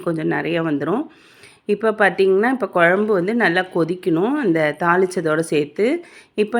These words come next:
நான் தேங்காய் கொஞ்சம் நல்லா நைஸா அரைச்சிட்டு அதுல சேர்க்குறேன். நீங்க தா-, தேங்காய் பால் கூட கொஞ்சம் குழம்பு தேவையான அளவு தேங்காய் பால் சேர்த்துக்கலாம். நான் இப்போ தேங்காய் பால் வந்து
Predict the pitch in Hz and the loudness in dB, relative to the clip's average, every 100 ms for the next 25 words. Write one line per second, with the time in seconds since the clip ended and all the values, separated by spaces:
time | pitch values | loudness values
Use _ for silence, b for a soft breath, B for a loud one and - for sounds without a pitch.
0 | 226 196 180 185 190 208 202 185 156 214 | 2 2 2 2 2 2 0 -2 -2 -2
1 | 214 165 170 214 226 190 160 208 269 254 | 2 2 2 0 0 0 0 0 -2 -2
2 | 285 254 185 190 185 226 214 285 285 170 | 0 0 2 0 -2 -8 -4 -2 0 0
3 | 156 - 147 147 170 233 214 226 233 233 | 0 -2 -2 0 -2 0 -2 0 -2 2
4 | 190 175 175 190 208 226 220 165 156 175 | 2 2 2 2 4 0 0 -2 -2 -4
5 | 214 208 170 165 175 185 214 208 185 175 | -4 -2 -4 -2 0 2 0 0 -2 0
6 | 185 175 156 160 220 220 175 175 185 180 | 0 0 0 -2 -2 0 0 0 -2 -2
7 | 151 - 139 131 131 156 233 320 B B | -4 -2 -4 -4 -8 -2 -2 -2 B B
8 | B B B 214 220 226 214 196 190 190 | B B B 4 4 4 -2 0 2 4
9 | 208 208 208 165 185 196 165 175 | 2 0 2 2 2 0 -2 0